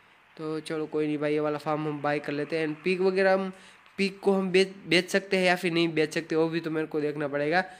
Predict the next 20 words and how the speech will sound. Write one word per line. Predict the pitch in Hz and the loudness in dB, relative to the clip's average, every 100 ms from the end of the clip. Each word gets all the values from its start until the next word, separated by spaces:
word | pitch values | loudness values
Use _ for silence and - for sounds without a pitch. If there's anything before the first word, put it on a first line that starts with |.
| - | -12
तो | - | -8
चलो | 170 180 | 2 4
गाइस | 160 156 | 4 4
जल्दी | 170 196 | 4 4
से | 196 | 6
यहाँ | 196 190 | 6 6
पर | 185 | 2
चलते | 180 180 180 | 0 0 4
हैं | 185 185 185 185 - _ | 6 6 6 0 -14 _
and | 175 | 2
ये | 202 | 6
वाला | 220 214 202 | 8 8 6
फार्म | 202 190 190 | 6 4 4
तुम्हारा | 180 180 175 | 0 2 4
भाई | 165 165 | 6 6
आज | 170 | 4
बाय | 156 147 151 | 4 4 4
करेगा, | 151 143 139 | 2 0 0
ठीक | 143 185 | -2 2
है। | 190 | 2